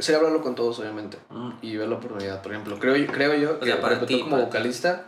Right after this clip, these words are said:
Speaker 1: ajá, pero tú como vocalista, por ejemplo, tendrías más chance todavía,
Speaker 2: Mm.
Speaker 1: este, porque, pues,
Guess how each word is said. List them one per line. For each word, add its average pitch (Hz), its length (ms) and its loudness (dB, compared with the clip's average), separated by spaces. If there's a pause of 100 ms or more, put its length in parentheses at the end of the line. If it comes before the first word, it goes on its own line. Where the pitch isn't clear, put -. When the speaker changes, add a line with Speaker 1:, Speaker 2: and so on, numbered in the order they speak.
Speaker 1:
ajá, 135 280 -6
pero 110 260 -8 (320)
tú 135 100 2
como 143 140 2
vocalista, 123 300 2
por 127 80 -2
ejemplo, 120 160 -4
tendrías 117 200 -4
más 117 160 -2
chance 120 220 -4
todavía, 120 400 -2 (200)
Speaker 2:
Mm. 107 100 -10 (260)
Speaker 1:
este, 107 300 -4
porque, 85 200 -10
pues, 92 140 -8